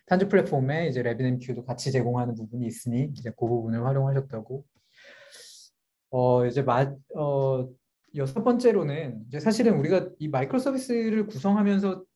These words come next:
빼놓을 수 없는 부분이 우리가 지금 채널 쪽만 포커스하고 있지만 사실 이걸 많이 뒤쪽에서 처리하고 있는 기간계 쪽입니다. 기간계 쪽하고 많이 연동하는 부분들이 많이 있을 것 같은데, 어, 이 기간계 쪽은 사실은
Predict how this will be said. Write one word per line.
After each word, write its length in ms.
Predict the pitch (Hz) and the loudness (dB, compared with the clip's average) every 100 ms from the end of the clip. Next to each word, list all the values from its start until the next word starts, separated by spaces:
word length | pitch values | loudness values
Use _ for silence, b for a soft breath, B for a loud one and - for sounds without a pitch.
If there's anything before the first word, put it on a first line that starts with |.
| _ | _
빼놓을 300 | 226 269 262 | -4 -4 -2
수 140 | - | -2
없는 260 | 143 147 190 | 0 0 -4
부분이 240 | 151 127 131 | -6 -6 -4
우리가 200 | 127 - | -6 -6
지금 180 | 131 | -8
채널 340 | - 269 285 294 | -2 0 0 2
쪽만 340 | 262 226 196 | 4 6 6
포커스하고 500 | 233 226 226 202 170 | 2 0 -2 -2 -2
있지만 280 | 143 135 139 | -4 -6 -6
사실 340 | 151 180 165 B B B | -4 -4 -4 B B B
이걸 240 | 123 202 | 2 4
많이 460 | - 117 185 214 - | 4 2 2 2 -2
뒤쪽에서 480 | 156 151 269 262 202 | -8 -4 -2 0 0
처리하고 400 | 226 202 185 165 | 0 2 0 -2
있는 100 | 160 | -6
기간계 560 | 139 147 - 240 240 | -4 -6 -2 -2 -2
쪽입니다. 440 | 202 131 113 107 110 | -2 -6 -6 -8 -10
기간계 420 | 139 160 233 240 | -4 0 2 2
쪽하고 320 | 233 220 190 | 0 -2 -2
많이 180 | 151 139 | -4 -4
연동하는 600 | 117 113 143 220 214 196 | -4 -2 0 2 4 2
부분들이 340 | 156 151 139 135 | 0 -4 -6 -6
많이 260 | 104 107 | -6 -8
있을 280 | 104 - 180 | -10 -8 0
것 120 | 180 | 2
같은데, 680 | 131 - - 110 160 127 113 B B B B - | 0 -4 -8 -2 0 -2 -4 B B B B -4
어, 180 | 135 131 | -2 -2
이 60 | |
기간계 420 | 139 175 233 262 | 0 4 4 4
쪽은 560 | 254 226 208 208 202 175 | 2 0 4 6 4 4
사실은 480 | 196 196 196 180 | -2 -2 -2 -4